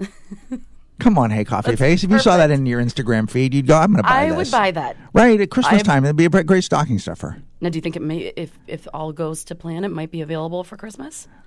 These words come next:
Speaker 2: I'd like for it to be out by
Speaker 1: Mm.
Speaker 2: Christmas. I think we'll probably have a, a, a sample version of it out by Christmas. And wh-, I'm doing it with a, um,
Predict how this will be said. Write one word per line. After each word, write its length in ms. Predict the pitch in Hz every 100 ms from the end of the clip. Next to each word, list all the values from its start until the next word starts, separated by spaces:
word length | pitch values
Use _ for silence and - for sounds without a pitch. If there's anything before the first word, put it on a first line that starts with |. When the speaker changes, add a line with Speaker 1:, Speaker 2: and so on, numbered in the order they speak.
| - -
Speaker 2:
I'd 160 | 147
like 240 | 131 190 -
for 180 | 190 160
it 40 |
to 60 | 143
be 300 | 131 123 117
out 220 | 110 117
by 100 | 117
Speaker 1:
Mm. 80 | 113
Speaker 2:
Christmas. 340 | 110 - 151
I 80 | 135
think 160 | 165 170
we'll 120 | 175
probably 420 | 175 143 156 151
have 260 | 123 127 127
a, 600 | 113 110 101 113 113 107 101
a, 60 |
a 60 | 104
sample 380 | - 165 160 127
version 320 | 110 101 107
of 80 | 101
it 60 |
out 120 | 98
by 120 | - 95
Christmas. 420 | 85 - 107 -
And 200 | 127 127
wh-, 80 | 127
I'm 140 | 135
doing 220 | 131 165 147
it 120 | 123
with 420 | 123 147 139 - 117
a, 280 | 123 110 104
um, 480 | 110 101 95 92